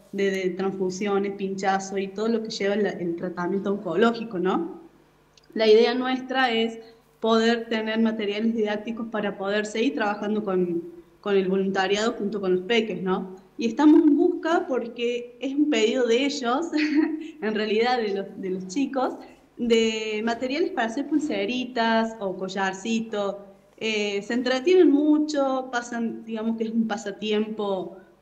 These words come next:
bastante didáctico para ellos, ¿no es cierto? O lentejuelas, porque sabemos hacer máscaras y todas esas cosas como manualidades para que ellos,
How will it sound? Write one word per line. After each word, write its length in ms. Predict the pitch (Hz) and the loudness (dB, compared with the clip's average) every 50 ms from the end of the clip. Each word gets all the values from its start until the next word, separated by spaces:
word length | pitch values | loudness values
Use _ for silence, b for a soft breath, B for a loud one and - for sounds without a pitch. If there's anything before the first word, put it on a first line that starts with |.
| - | -2
bastante 480 | 214 208 208 - - 220 226 220 220 220 | -2 -2 -2 -2 -4 -2 -2 0 0 0
didáctico 720 | 214 202 208 202 202 220 240 254 254 262 233 226 220 190 | 0 0 0 0 2 2 2 0 -2 -4 -8 -6 -6 -6
para 180 | 180 196 196 202 | -4 -4 -4 0
ellos, 380 | 214 233 240 233 - 214 196 190 | 0 0 0 0 -4 -8 -8 -6
¿no 80 | 196 | -6
es 100 | 185 - | -6 -4
cierto? 460 | - 208 214 214 226 - 262 262 262 B B B B B - | -4 -4 -4 -4 -6 -4 -4 -4 -4 B B B B B -4
O 720 | 208 208 202 202 196 196 190 190 185 185 185 185 185 190 | -2 -2 0 0 0 0 0 -2 -2 0 0 0 0 0
lentejuelas, 800 | 214 214 214 226 220 220 214 214 214 - 294 302 302 277 294 302 | 2 2 2 2 2 0 0 -2 -2 -2 -2 -2 0 0 -2 -2
porque 280 | - 220 208 - - | -4 -6 -8 -8 -10
sabemos 400 | - 202 190 196 202 208 208 202 | -8 -6 -4 -4 -2 -4 -4 -4
hacer 300 | - 190 185 190 202 180 | -4 -6 -4 -6 -6 -4
máscaras 840 | 196 202 214 214 208 208 - - 214 202 190 196 190 190 190 190 190 | -2 0 0 0 0 -2 -6 -4 -4 -2 -2 -2 -2 -4 -4 -6 -8
y 100 | 175 190 | -10 -12
todas 220 | 185 196 220 233 226 | -10 -8 -8 -8 -8
esas 160 | 233 233 226 | -8 -12 -10
cosas 320 | - 226 226 226 - 226 | -8 -8 -6 -6 -8 -8
como 560 | - - 190 185 180 170 170 170 170 170 - - - - - - _ - | -8 -8 -8 -6 -4 -2 0 0 0 -2 -4 -8 -14 -18 -20 -20 _ -4
manualidades 680 | - 214 214 214 208 202 202 214 214 220 220 226 233 240 | 0 2 2 4 4 2 2 2 2 2 2 2 2 0
para 280 | - - 196 196 190 190 | -2 -2 -4 -4 -4 -4
que 120 | 196 185 | -4 -4
ellos, 480 | 190 - 220 214 208 202 196 196 - | -2 -2 -2 -2 -2 -2 -2 -4 -6